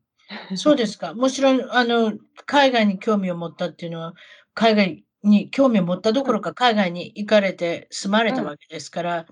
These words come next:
Speaker 2: 常にやっぱりパースに戻りたいという気持ちがあったと思うんですけれども。
Speaker 1: うん。うん、ありましたね。
Speaker 2: 今回、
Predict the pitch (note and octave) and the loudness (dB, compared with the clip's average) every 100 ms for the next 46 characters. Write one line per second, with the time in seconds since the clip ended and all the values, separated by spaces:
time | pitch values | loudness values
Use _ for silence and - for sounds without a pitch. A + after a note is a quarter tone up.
0 | - - A#3+ D4+ A#3 F3+ G3 D#3+ - F#3+ | -16 -4 2 2 2 0 -4 -10 -12 -8
1 | F3 - D#3+ E3+ E3+ E3 E3+ C4+ C#4 F#3+ | -8 -8 -12 -12 -10 -10 -4 -2 -2 -4
2 | D#3 D#3 D#3 D3 D3+ D#3+ D3+ F#3 F3+ F3+ | -12 -14 -14 -14 -14 -14 -8 -6 -4 -2
3 | B3 G3+ D3 - D3+ D3+ D3 F#3 F#3 E3+ | 0 -2 -4 -12 -14 -12 -6 -2 2 2
4 | E3 D3 - E3+ E3+ F3 - D#3 F#3 F#3+ | 0 -6 -8 -4 -4 -4 -6 -2 0 0
5 | G3 _ _ - C#4+ D#4 D#4 D4+ A#3+ - | -4 _ _ 0 4 4 4 2 2 0
6 | - | -8